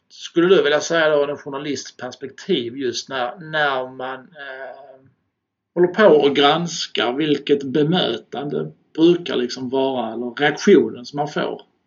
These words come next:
av dem som man är satt till att granska när man då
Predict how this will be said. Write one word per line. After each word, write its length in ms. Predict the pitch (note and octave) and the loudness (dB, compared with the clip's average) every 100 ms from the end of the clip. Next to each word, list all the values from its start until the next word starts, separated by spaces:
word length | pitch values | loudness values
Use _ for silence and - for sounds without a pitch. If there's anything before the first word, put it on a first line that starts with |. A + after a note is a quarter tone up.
| _ _ | _ _
av 220 | - C3 | -8 -4
dem 360 | C3+ B2+ A#2 A2+ _ _ | 0 0 -2 -12 _ _
som 160 | - B2+ | -20 -10
man 280 | B2 B2 - | -8 -8 -12
är 80 | A2 | -12
satt 300 | - C3 - | -10 -10 -8
till 100 | A2+ | -12
att 120 | - | -10
granska 500 | C3+ C#3+ D3 - - | -8 -8 -8 -10 -14
när 120 | A#2+ | -14
man 140 | B2 | -14
då 200 | B2+ C#3+ | -14 -14